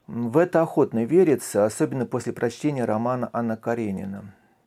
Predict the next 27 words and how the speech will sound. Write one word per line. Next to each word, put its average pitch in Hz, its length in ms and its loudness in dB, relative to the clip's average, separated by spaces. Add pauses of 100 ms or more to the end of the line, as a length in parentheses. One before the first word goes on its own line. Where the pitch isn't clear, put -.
(180)
Сохраняя 151 500 2
видимость 135 480 0
нормальной 127 480 0
супружеской 123 640 -6
жизни, 135 480 -2 (160)
очень 165 320 2
многие 180 480 4
из 117 80 0
героев 127 400 4
книги 170 400 0
позволяют 143 600 4
себе 127 160 -4
любовные 123 420 0
связи 123 360 -2
на 117 100 -4
стороне. 113 640 -6 (480)
Для 120 160 4
княгини 151 480 0
Бетси 147 340 2
Тверской 143 680 2 (320)
адюльтер — 139 720 2
часть 175 280 2
её 127 80 0
светской 135 400 -4
жизни. 104 480 -4 (440)
Мать 123 240 0
Вронского, 131 580 0